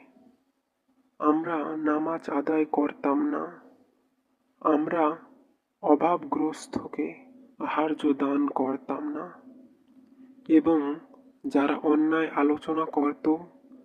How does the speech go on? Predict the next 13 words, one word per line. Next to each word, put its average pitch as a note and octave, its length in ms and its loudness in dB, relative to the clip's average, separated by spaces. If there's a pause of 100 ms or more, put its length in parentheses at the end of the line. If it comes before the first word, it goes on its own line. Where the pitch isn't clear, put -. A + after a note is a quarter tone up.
(120)
তাদের C#3+ 360 2
আলোচনায় C#3+ 720 0
যোগ C#3 400 0
দিতাম। - 580 -4 (1700)
আমরা D#3 560 2 (540)
কর্মফল E3 760 0
দিবস C#3+ 640 2 (300)
অস্বীকার D3 580 -4
করতাম C#3+ 600 -4 (1080)
আমাদের D3 440 2
মৃত্যু D3+ 460 0
পর্যন্ত। D3 720 -4 (840)
ফলে D#3+ 600 -2